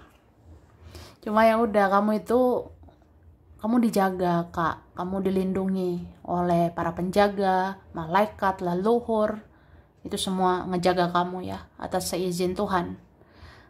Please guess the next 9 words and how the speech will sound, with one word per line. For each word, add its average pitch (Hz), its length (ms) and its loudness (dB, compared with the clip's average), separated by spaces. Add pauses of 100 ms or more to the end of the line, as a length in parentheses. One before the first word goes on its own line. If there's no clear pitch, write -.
(100)
Karena 247 440 0 (1400)
di 202 280 0
perjalanan 185 880 2
spiritualmu 175 760 -2
itu - 200 -6
ada 190 200 2
ridho 185 360 0
dari 170 200 0
Tuhan 175 320 -2